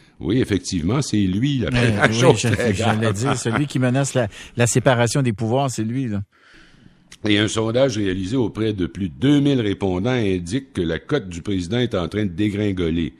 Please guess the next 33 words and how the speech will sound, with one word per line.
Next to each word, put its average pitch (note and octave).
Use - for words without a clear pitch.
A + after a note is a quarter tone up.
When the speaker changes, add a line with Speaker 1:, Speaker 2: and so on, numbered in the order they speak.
Speaker 1:
Quarante-trois C#3
pour A#2+
cent B2+
jugent G2+
la G2+
gestion G2
du F2+
pays G#2+
par F2+
Jair F#2+
Bolsonaro E2+
de D#2+
mauvaise F#2
ou D#2
très C3+
mauvaise, A2
contre F#2+
trente-huit C3
pour -
cent A#2+
le G#2
mois F2+
dernier F2+
et F#2+
trente A2+
pour F#2+
cent G#2+
il F2+
y E2
a D#2+
un D2
an. D2+
Mais C#3